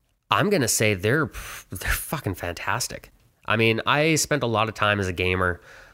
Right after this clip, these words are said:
Um, I don't game as much anymore. I actually kind of find myself that I grew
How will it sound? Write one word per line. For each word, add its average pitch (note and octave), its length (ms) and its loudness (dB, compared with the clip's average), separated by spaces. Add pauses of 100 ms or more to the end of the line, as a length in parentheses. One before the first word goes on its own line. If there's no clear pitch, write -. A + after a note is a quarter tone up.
Um, F#2 400 0
I B2+ 120 2
don't G3 360 0
game E3 260 2
as A2 100 -2
much A2 300 0
anymore. G2+ 460 2
I A#2 80 2
actually D3 300 -2
kind A#2+ 280 0
of A2+ 60 -2
find F#2+ 260 0
myself F#2 420 -2
that E2+ 120 0
I E2+ 60 0
grew F2+ 300 -6